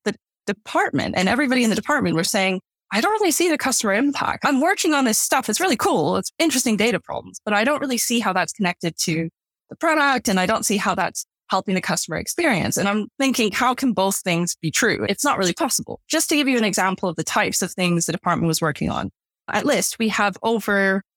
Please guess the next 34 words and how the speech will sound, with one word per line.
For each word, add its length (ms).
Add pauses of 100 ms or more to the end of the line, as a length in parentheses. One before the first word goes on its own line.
(260)
thirteen 440
hundred 520
different 300
retailers 640
that 180
we 380
partner 300
with, 100
so 120
different 280
stores. 680 (480)
And 180
we 80
have 160
nine 380
million 420
in-stock 460
products 420
in 80
any 400
given 240
moment. 500
We 60
have 80
twenty-eight 500
thousand 420
brands. 420
There's 100
a 60
huge 400
amount 240
of 60
data 380
flowing 520